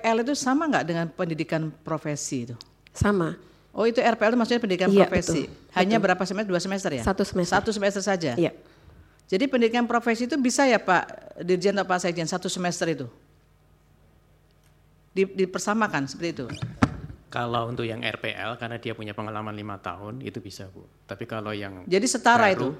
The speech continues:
Speaker 1: R P L dengan pengalaman lima tahun sama dengan pendidikan profesi?
Speaker 3: Iya, sama.
Speaker 1: Bagi yang belum ya,
Speaker 3: Ya.
Speaker 1: yang dia fresh, fresh graduate, kemudian dia masuk pendidikan profesi,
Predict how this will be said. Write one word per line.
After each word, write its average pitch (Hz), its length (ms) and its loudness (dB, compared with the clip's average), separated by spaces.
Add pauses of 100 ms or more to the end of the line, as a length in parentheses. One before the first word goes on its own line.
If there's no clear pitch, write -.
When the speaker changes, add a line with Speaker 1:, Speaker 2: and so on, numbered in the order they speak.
(120)
Speaker 1:
R 180 240 -4
P 175 80 0
L 180 400 0
dengan 175 240 -4
pengalaman 170 400 -2
lima 170 160 -2
tahun 190 240 -4
sama 202 400 2
dengan 185 240 -2
pendidikan 170 480 -6
profesi? 160 640 -6 (320)
Speaker 3:
Iya, 98 160 -16 (560)
sama. - 240 -20 (160)
Speaker 1:
Bagi 165 240 0
yang 180 80 4
belum 196 320 6
ya, 160 240 -2 (240)
Speaker 3:
Ya. 185 160 2
Speaker 1:
yang 185 160 0
dia 185 160 8
fresh, 190 560 0
fresh 185 240 0
graduate, 180 480 2
kemudian 185 400 2
dia 180 160 2
masuk 175 320 -2
pendidikan 175 240 -2
profesi, 180 560 -2